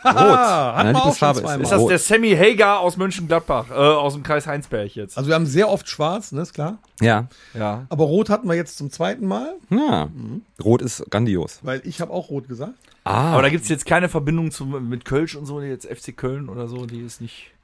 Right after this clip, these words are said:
Speaker 1: Äh, ich weiß nicht, ob ich das jetzt beantworten soll, sonst wird der Podcast wahrscheinlich gesperrt, aber du hast recht, ja, da, daran hat's, äh, daran liegt
Speaker 3: Gut,
Speaker 1: es.
Speaker 3: kommen wir
Speaker 2: Du bist
Speaker 3: zur
Speaker 2: nicht der,
Speaker 3: nächsten
Speaker 2: ja, aber du bist
Speaker 3: Frage.
Speaker 2: nicht der erste Köln-Fan, der hier sitzt. Von
Speaker 1: Okay.
Speaker 2: der Seite her ist das nicht so schlimm.
Speaker 1: Nee, gut, dann kann ich's ja auch
Speaker 3: Sagen wir
Speaker 1: von
Speaker 3: mal
Speaker 1: sagen.
Speaker 3: so: Wir kennen jemanden, der seine Wohnung mit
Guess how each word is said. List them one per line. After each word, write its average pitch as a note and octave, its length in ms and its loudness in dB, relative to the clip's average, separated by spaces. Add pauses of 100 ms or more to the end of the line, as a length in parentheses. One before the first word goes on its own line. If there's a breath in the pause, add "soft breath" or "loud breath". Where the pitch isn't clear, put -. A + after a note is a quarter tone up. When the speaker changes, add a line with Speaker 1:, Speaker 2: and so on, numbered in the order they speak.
(120)
Speaker 1:
Äh, A2+ 260 4
ich G2+ 1000 -8
weiß A#2 140 4
nicht, A#2+ 120 -2
ob A2 60 2
ich G#2 60 -2
das G2 100 0
jetzt A2 200 0
beantworten G#2+ 520 0
soll, G2+ 140 4
sonst G2 80 2
wird G#2+ 100 2
der - 80 4
Podcast - 420 2
wahrscheinlich F2+ 360 -2
gesperrt, - 320 0
aber F2+ 100 -2
du F#2+ 100 2
hast F#2 140 -4
recht, C3+ 220 -2
ja, A2+ 160 0 (100)
da, F#2 240 0
daran A#2 320 -2
hat's, - 320 -8
äh, A2 180 -4
daran A#2 220 2
liegt C3+ 140 0
Speaker 3:
Gut, E3 160 4
Speaker 1:
es. B3 40 2
Speaker 3:
kommen A#3+ 160 2
wir A#3+ 60 4
Speaker 2:
Du G#3 80 2
bist G#3+ 60 6
Speaker 3:
zur G3 40 4
Speaker 2:
nicht A3+ 280 4
der, F3 80 -6
Speaker 3:
nächsten - 0 -
Speaker 2:
ja, E3+ 60 2
aber F3+ 40 2
du F#3+ 60 4
bist D3+ 80 6
Speaker 3:
Frage. D#3 140 4
Speaker 2:
nicht G#3 100 0
der G#3+ 180 6
erste - 260 0
Köln-Fan, C3+ 520 0
der A2+ 100 -8
hier A2 140 -8
sitzt. B2+ 260 -14
Von C3 140 2
Speaker 1:
Okay. B2+ 100 4
Speaker 2:
der F#2 80 4
Seite A#2+ 240 -8
her A#2 120 -8
ist - 120 -16
das - 140 -16
nicht G2 100 -18
so - 80 -20
schlimm. - 200 -20 (160)
Speaker 1:
Nee, B2+ 160 6
gut, A2+ 200 4
dann G#2 120 4
kann C#3 160 2
ich's - 80 -2
ja A#2+ 80 4
auch A#2+ 60 4
Speaker 3:
Sagen D#3+ 120 6
wir F#3+ 60 4
Speaker 1:
von F#3 40 0
Speaker 3:
mal F3 140 4
Speaker 1:
sagen. - 100 2
Speaker 3:
so: B2 160 -2 (640 loud breath)
Wir B2+ 180 0
kennen G#3+ 300 0
jemanden, D#3+ 540 -2
der C3+ 400 2
seine B2+ 320 -4
Wohnung F3+ 400 0
mit C#3+ 280 -4